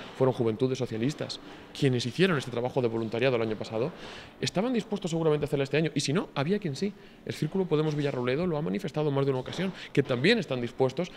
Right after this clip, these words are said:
a hacer un ejercicio de voluntariado. Por lo tanto, yo creo que lo que aquí se tendría que haber dicho hoy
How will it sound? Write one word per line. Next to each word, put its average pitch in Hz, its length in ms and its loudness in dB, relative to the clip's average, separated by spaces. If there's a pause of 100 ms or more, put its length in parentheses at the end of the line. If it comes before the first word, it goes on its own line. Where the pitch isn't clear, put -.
a - 60 -4
hacer 139 180 0
un 151 120 0
ejercicio 123 360 -2
de 113 60 6
voluntariado. 110 540 -2 (480)
Por 113 80 0
lo 117 80 2
tanto, 151 240 2
yo 147 160 0
creo 143 240 0
que 143 100 -4
lo 120 140 -4
que - 80 -6
aquí 185 160 -2
se 202 120 -2
tendría 160 280 0
que 147 80 0
haber 131 160 0
dicho 120 240 -2
hoy 151 180 0